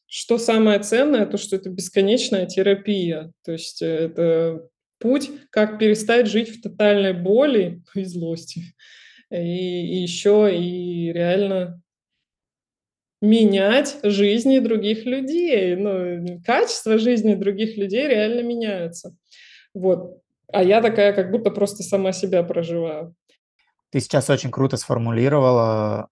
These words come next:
Speaker 2: а, вот эту проблему закрытости манифесторов, э,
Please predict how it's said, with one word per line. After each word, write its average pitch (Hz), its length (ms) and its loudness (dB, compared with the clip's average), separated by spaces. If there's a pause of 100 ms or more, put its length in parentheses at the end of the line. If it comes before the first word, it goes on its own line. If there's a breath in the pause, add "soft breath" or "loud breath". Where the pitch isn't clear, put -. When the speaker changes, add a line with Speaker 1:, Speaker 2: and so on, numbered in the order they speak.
Speaker 2:
а, 107 160 -6
вот 104 140 -8
эту 110 160 -4
проблему 113 520 -2
закрытости 107 600 -8
манифесторов, 110 840 0
э, 107 220 -4